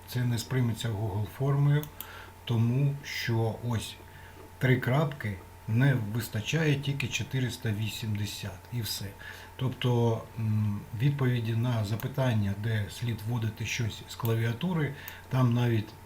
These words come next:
навіть пробіл вже зіграє свою роль, якщо він зайвий опиниться на початку відповіді, він вже зіграє, с-, от, скажімо, таке питання, да? Фрактал, вірна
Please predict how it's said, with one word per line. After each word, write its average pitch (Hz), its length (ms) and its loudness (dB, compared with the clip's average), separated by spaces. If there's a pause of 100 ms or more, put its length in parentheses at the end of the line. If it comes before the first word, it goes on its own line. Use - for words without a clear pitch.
(120)
навіть 117 380 0
пробіл 123 440 4 (600)
вже 113 280 2
зіграє 113 480 4
свою 107 360 0
роль, 139 260 4 (180)
якщо 101 360 -2
він 104 360 2 (580)
зайвий 101 440 4 (380)
опиниться 104 760 0 (240)
на 110 100 0
початку 107 600 -2 (340)
відповіді, 107 640 0 (380)
він 117 220 4
вже 110 260 4
зіграє, 104 440 4
с-, - 180 -6
от, 123 220 -4
скажімо, 95 520 -2
таке 107 220 -4
питання, 104 580 -6
да? 127 140 0
Фрактал, 113 600 -2
вірна 104 260 -6